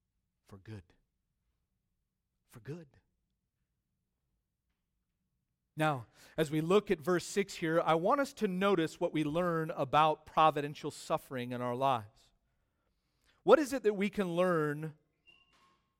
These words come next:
about trials from Peter here? Let me give you four lessons that we learn about trials in verse six.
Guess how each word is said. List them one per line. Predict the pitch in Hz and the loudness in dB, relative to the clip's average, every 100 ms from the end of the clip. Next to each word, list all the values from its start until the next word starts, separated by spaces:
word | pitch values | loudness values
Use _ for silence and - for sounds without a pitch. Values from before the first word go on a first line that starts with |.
| _ _ _ _ _ _ _ _ - | _ _ _ _ _ _ _ _ -4
about | 156 151 170 160 | -2 6 6 4
trials | - - 202 175 135 135 135 | -6 -2 4 4 4 -2 -6
from | - 151 | -8 -8
Peter | - 180 147 139 | -8 -8 -6 -6
here? | 113 107 - _ _ _ _ _ _ _ _ _ _ _ _ _ _ _ _ _ _ _ _ | -6 -12 -14 _ _ _ _ _ _ _ _ _ _ _ _ _ _ _ _ _ _ _ _
Let | 202 | -4
me | 226 | 0
give | 220 | 0
you | 214 | 0
four | 185 - 202 185 | -2 4 4 6
lessons | 165 170 - 131 120 | 6 4 2 -10 -6
that | 147 | -6
we | 147 | -4
learn | 139 147 143 127 | -2 -2 -2 -4
about | 123 131 131 | -2 -2 -2
trials | - 151 139 113 101 - - _ _ _ _ _ _ _ _ | -4 0 2 0 -6 -16 -20 _ _ _ _ _ _ _ _
in | 143 123 | -10 -6
verse | 117 107 | -6 -8
six. | - - 98 _ | -12 -12 -12 _